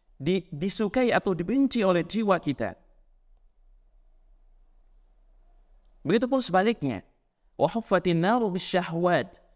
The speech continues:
Dan neraka itu, kata Nabi alaihi salatu wassalam, diliputi dengan syahwat. Bayangkan,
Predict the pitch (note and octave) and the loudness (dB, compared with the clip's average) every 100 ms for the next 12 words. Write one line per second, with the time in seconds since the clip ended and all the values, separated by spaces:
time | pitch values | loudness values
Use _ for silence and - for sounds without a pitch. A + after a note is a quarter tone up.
0 | _ _ _ _ C3+ B2+ D#3+ E3 D3+ D#3+ | _ _ _ _ -8 2 2 2 2 2
1 | B3+ C4+ A#3 - B3+ A3+ G3+ A3+ D#4+ - | 2 0 -2 0 0 0 0 -2 -6 -12
2 | - D#3 F3 F3 E3+ C#3+ F#3 F3+ F3+ F3 | -4 -2 0 0 2 2 2 -2 0 0
3 | E3+ E3+ - F3+ C4 - _ _ - D3 | 0 -4 0 0 0 -2 _ _ -2 0
4 | C#3 D#3 D3 B2+ A#2+ A2 G#2 - - B2 | 0 -2 -2 0 0 -2 -4 -4 -4 -4
5 | - - F#2+ F3 G#3 - - _ _ _ | -8 -6 0 2 0 -6 -20 _ _ _
6 | _ - _ _ _ - - - _ _ | _ -20 _ _ _ -20 -20 -20 _ _
7 | _ - - _ _ _ _ _ _ _ | _ -20 -20 _ _ _ _ _ _ _
8 | _ _ _ _ - _ _ _ _ _ | _ _ _ _ -20 _ _ _ _ _
9 | _ _ _ _ _ _ _ _ _ _ | _ _ _ _ _ _ _ _ _ _
10 | _ - A#2+ C#3+ A2 E2+ | _ -2 0 0 0 -4